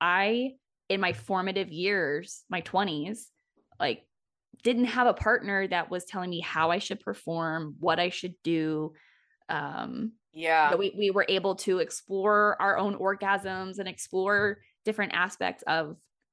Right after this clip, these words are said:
Speaker 1: sex together. That
Speaker 2: Yeah.
Speaker 1: was probably a good foundation too.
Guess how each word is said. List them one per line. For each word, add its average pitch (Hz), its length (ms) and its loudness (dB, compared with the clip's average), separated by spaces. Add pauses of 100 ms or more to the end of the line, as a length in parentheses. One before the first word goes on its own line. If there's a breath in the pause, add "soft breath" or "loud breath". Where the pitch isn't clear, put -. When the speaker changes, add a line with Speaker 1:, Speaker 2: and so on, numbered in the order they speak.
(500)
Speaker 1:
sex - 340 -6
together. 190 600 -4 (300)
That 180 300 -2
Speaker 2:
Yeah. 165 300 -2 (220)
Speaker 1:
was 247 120 -4
probably 277 720 -2 (220)
a 214 60 -6
good 202 180 -4
foundation 185 460 -8
too. - 140 -18